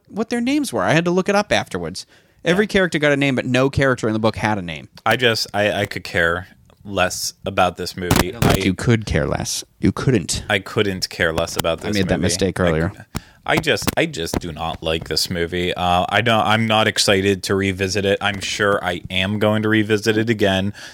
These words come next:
Speaker 2: once Alice Through the Looking Glass probably comes out on Blu-ray. I'll probably do a back-to-back just
Speaker 1: Oh,
Speaker 2: to,
Speaker 1: gosh, I don't
Speaker 2: just to double check. Hey,
Speaker 1: lots of
Speaker 2: that's
Speaker 1: drinks involved in that one.
Speaker 2: Oh, that's, that's life in general.
Speaker 1: <laughs>
Speaker 2: Um, I, uh,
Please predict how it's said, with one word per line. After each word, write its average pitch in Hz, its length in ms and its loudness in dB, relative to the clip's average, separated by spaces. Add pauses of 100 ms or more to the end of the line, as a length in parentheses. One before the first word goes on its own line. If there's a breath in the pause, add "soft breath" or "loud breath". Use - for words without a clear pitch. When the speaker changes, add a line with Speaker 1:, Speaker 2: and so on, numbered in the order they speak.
(180 loud breath)
Speaker 2:
once 98 720 -2
Alice 95 400 0
Through 107 120 0
the 98 80 4
Looking 95 300 0
Glass 92 340 2 (220)
probably 123 240 2
comes 104 280 -2
out 90 340 2
on 82 400 -2
Blu-ray. 92 640 0 (100)
I'll 90 100 -4
probably 98 260 2
do 95 160 2
a - 40 4
back-to-back 82 760 -4
just 110 320 2
Speaker 1:
Oh, 110 140 2
Speaker 2:
to, 104 60 4
Speaker 1:
gosh, 104 360 2
I 92 80 0
don't 120 120 2
Speaker 2:
just 120 200 0
to 104 80 0
double 95 180 0
check. - 220 -2
Hey, - 140 -10
Speaker 1:
lots 123 180 0
of 101 60 0
Speaker 2:
that's 98 60 2
Speaker 1:
drinks 120 280 2
involved 92 280 0
in 92 60 -4
that 107 160 0
one. 90 180 -2
Speaker 2:
Oh, 143 220 -6
that's, - 480 -8
that's 107 300 0
life 90 260 2
in 82 100 -4
general. 82 340 -2
Speaker 1:
<laughs> - 40 -2
Speaker 2:
Um, 120 680 2 (160)
I, 147 360 0 (240)
uh, 113 220 -6